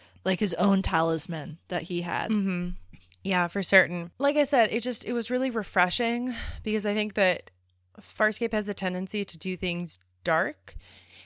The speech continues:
Speaker 2: And so on the one hand, I was really expecting this kind of trope,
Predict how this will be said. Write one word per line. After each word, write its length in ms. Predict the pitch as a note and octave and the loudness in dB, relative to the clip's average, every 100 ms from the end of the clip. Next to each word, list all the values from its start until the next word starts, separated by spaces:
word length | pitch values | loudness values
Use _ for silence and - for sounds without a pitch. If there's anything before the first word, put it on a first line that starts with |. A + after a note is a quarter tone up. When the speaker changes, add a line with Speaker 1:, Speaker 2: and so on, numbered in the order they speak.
| _ - | _ -2
Speaker 2:
And 160 | G3+ | 0
so 180 | - A3 | 2 4
on 160 | - G3+ | 4 4
the 100 | G3 | 4
one 160 | F#3+ G3+ | 4 4
hand, 240 | G#3+ G3+ | 2 4
I 80 | F#3+ | 2
was 160 | F3 | 0
really 340 | E3 F3+ F3 F#3 | -4 -2 0 0
expecting 580 | - - D#3+ - F3 E3+ | -2 0 0 0 -2 -2
this 120 | E3 | -6
kind 240 | - E3+ | -4 -2
of 260 | D#3+ D#3 - - | -2 -4 -10 -6
trope, 440 | - D#3+ F3+ - | 2 4 4 0